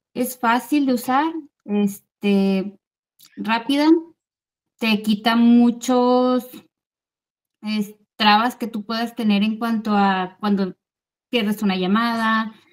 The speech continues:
eh, un mensaje o algo así, eh, en automático ellos mandan una respuesta, pues, para no perder el cliente.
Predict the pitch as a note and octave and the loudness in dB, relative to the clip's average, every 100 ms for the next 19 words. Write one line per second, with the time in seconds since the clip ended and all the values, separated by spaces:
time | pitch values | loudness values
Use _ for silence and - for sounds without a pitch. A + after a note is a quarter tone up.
0 | - _ - G3+ G3+ G3 G3 F#3+ F#3+ G3 | -20 _ -4 2 4 4 2 -2 -4 -4
1 | G3+ G#3 G3 G3 A3+ A3+ G#3+ A#3+ G#3+ G#3 | 0 2 2 0 -2 -4 -6 -6 -2 0
2 | G3+ G#3 A3 C#4 C#4 - - G3+ G3 G3 | 0 0 -2 -4 -6 -8 -4 0 2 4
3 | G3 G3 G3 F#3+ F#3+ G3+ G#3+ G3 G3 G#3 | 4 2 0 -2 -4 -6 -2 0 0 -2
4 | G3+ G#3 G3 G3+ G#3 G#3 G#3+ G#3+ - C4+ | 0 2 2 4 2 2 0 -4 -4 -4
5 | D#4 D4+ D4 B3+ A3 G3+ G3+ G#3 G#3 G#3 | 0 0 0 0 2 2 2 0 2 0
6 | G3+ G3+ F#3 F3 E3+ | 0 -2 -2 -4 -8